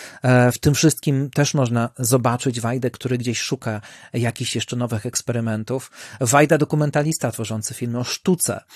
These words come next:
E, to jest też bardzo znaczące. W ogóle dla mnie Wajda artysta, Wajda malarz, który staje się filmowcem, to jest taki temat niezwykle znaczący i lubię w tym kluczu gdzieś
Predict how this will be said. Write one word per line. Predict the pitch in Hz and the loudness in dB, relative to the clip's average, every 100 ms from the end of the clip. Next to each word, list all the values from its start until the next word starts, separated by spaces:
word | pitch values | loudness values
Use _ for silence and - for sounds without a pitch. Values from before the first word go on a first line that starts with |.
| - - | -20 -6
E, | 123 | -2
to | 120 127 | 0 2
jest | 127 - | 2 0
też | 127 | 0
bardzo | 127 123 117 | 0 0 -2
znaczące. | 113 - 117 107 117 | -2 -4 -4 -4 0
W | |
ogóle | 196 170 107 | 2 2 0
dla | 113 113 | -2 -2
mnie | 113 113 | -2 -4
Wajda | 104 117 113 117 - | -4 -6 -4 -4 -4
artysta, | 117 - 151 - 101 - - - - | -8 -2 0 0 -2 -10 -14 -20 -12
Wajda | 117 117 117 120 113 - | -2 -2 0 -2 -4 -4
malarz, | 127 135 147 104 - | 0 4 4 2 -2
który | - 117 | -8 -8
staje | 110 120 117 | -4 -2 -2
się | 107 110 | -2 -6
filmowcem, | 113 117 107 - 107 | -6 -4 -4 -6 -8
to | 104 | -6
jest | 107 - | -6 -6
taki | 113 - | -6 -8
temat | - 120 113 - - - | -6 -6 -6 -10 -20 -6
niezwykle | 131 120 143 143 | -2 0 2 2
znaczący | 123 117 143 147 135 | 2 -2 -2 -2 -2
i | |
lubię | 143 151 | 0 0
w | 131 | -2
tym | - 147 | -2 -4
kluczu | - 151 139 117 | 0 0 0 -6
gdzieś | 117 98 - | -10 -10 -10